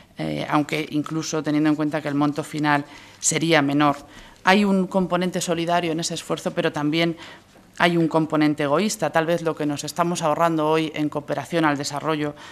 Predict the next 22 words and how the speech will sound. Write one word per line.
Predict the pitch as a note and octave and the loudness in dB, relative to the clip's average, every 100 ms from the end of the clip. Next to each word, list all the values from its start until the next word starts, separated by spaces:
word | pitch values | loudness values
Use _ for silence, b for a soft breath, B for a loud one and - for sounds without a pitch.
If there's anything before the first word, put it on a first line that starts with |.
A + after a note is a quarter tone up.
| B B | B B
lo | - | 6
vamos | D3 D#3 | 6 6
a | D#3 | 0
tener | D3 D3+ | -2 -2
que | D#3+ | 0
gastar | C#3 - D#3+ | -2 -2 -2
mañana | D3+ C#3 D3 C#3+ | 0 -2 0 0
en | C3+ | -2
ayuda | C3+ D3 C#3+ | -4 0 0
de | C3 | -2
emergencia. | C3 - E3 D#3+ C#3+ | -6 -4 -2 -2 -4
Señor | C#3+ C#3 | -6 -6
ministro, | C3+ C#3 - D3 | -4 -4 -6 -6
yo | C#3 | -8
supongo | C#3+ D3 C#3+ | -6 -2 -2
que | |
usted | C#3+ - D3 - B B B - | -4 -6 -8 -8 B B B -4
ha | D3+ | 0
reflexionado | D#3 - D3 - C#3+ D3+ | -2 -2 -4 0 2 2
sobre | D3 C#3 C#3 | 2 -2 -2
esto, | D3 - | -4 -6
pero | - C3+ C3+ B2 | -10 -6 -6 -6